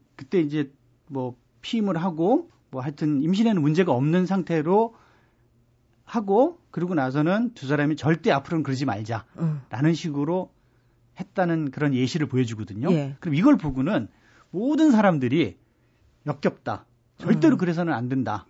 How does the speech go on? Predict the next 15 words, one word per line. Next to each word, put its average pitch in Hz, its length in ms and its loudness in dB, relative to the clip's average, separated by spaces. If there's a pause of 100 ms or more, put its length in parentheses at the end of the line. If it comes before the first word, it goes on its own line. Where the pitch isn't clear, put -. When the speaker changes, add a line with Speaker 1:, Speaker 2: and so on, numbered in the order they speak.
Speaker 2:
예, 170 40 0
예. 143 220 -4
Speaker 1:
이런 254 200 2
식의 208 200 -4
반응을 131 300 -6
보였다는 135 420 -2
겁니다. 92 320 -10
Speaker 2:
네. 143 360 -2 (240)
Speaker 1:
그런데, 202 480 0 (460)
어, 123 520 -4 (100)
이런 208 800 -2
것이 185 680 -2
금지되게 160 580 -2
됐던 135 600 -6
이유는 127 640 -2